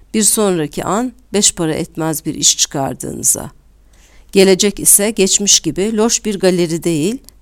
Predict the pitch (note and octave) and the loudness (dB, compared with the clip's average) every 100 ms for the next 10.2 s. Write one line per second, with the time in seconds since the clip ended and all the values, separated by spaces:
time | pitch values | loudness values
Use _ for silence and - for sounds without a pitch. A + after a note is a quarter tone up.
0 | - _ - - - - - G#3 - G#3 | -20 _ -20 -12 -4 -2 0 2 2 2
1 | F#3+ G#3+ A3 G3+ D#3 D3 D3 F#3+ - C4+ | 0 2 2 2 0 -2 -2 -2 -2 -4
2 | C4 - F#3 F3 E3+ - C#3+ C#3+ D#3+ - | -4 -2 0 0 -4 -4 -4 -4 -6 -8
3 | - - - - - _ _ _ _ _ | -10 -12 -10 -10 -12 _ _ _ _ _
4 | - - - - F3+ F3 F#3+ A#3+ G#3+ F#3+ | -20 -20 -20 -4 0 2 2 0 0 0
5 | - F#3 G3 F3+ D#3+ - C#3 C#3 F#3 F3+ | -2 0 0 0 0 -2 -2 -6 0 0
6 | F3 F#3 D3+ C#3+ - D#3+ F#3 D#3+ F3 D#3+ | 0 -2 -6 -6 -4 -2 0 0 0 0
7 | D3+ C#3 C3+ C3+ D#3 C#3 C#3 C#3 C#3+ - | 0 0 -4 -4 -4 -4 -4 -6 -6 -4
8 | - D3+ - D3+ C3+ - D3 _ _ _ | -2 -2 -4 -6 -8 -12 -14 _ _ _
9 | _ _ - _ D#4 C#4 G3+ F3+ E3 - | _ _ -20 _ 0 2 2 2 0 0
10 | F3+ G#3+ | 0 -2